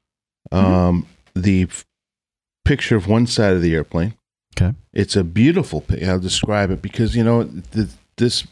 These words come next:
Speaker 2: aircraft actually is a very nice advertising mural 'cause it's so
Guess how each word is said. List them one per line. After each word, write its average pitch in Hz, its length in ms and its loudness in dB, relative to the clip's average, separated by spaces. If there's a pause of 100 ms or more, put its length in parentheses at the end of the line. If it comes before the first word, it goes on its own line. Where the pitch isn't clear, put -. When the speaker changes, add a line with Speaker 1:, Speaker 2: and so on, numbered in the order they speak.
Speaker 2:
aircraft 120 460 -2
actually 107 320 -2
is 92 60 -2
a 101 60 2
very 98 300 0
nice 95 560 0 (480)
advertising 92 580 0
mural 87 380 0 (320)
'cause 90 140 -4
it's 80 100 -6
so 95 320 -2